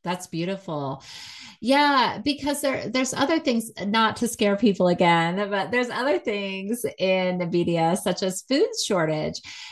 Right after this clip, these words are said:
And if you live in a community, I mean, if they're local, maybe there could be some kind of sharing. Maybe there's a sharing economy that might evolve, and,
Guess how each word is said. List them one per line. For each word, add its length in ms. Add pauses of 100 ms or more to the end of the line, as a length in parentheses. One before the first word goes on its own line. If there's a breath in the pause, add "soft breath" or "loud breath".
And 420
if 280
you 120
live 280
in 140
a 40
community, 800 (420)
I 140
mean, 320
if 200
they're 180
local, 800 (240 loud breath)
maybe 480
there 180
could 400
be 380
some 520 (200)
kind 280
of 120
sharing. 840
Maybe 300
there's 340
a 140
sharing 840 (320 loud breath)
economy 800
that 260
might 320
evolve, 600
and, 200